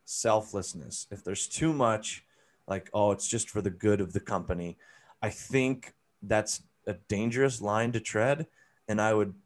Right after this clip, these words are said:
keep a healthy amount of personal advancement. Um, and I think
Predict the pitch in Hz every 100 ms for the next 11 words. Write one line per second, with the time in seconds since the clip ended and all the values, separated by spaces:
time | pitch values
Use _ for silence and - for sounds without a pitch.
0 | _ - 139 101 - 131 127 117 110 98
1 | 98 101 104 101 - 101 95 92 87 -
2 | - _ - - 107 - 104 95 87 92
3 | 92 92 - 147 - _ _ _ _ _
4 | _ _ _ 104 101 95 92 90 87 _
5 | _ _ _ _ _ _ _ _ _ _
6 | _ _ _ _ _ _ _ _ _ _
7 | _ _ _ _ _ _ _ _ _ _
8 | _ _ _ _ _ - 110 98 - 127
9 | 123 120 -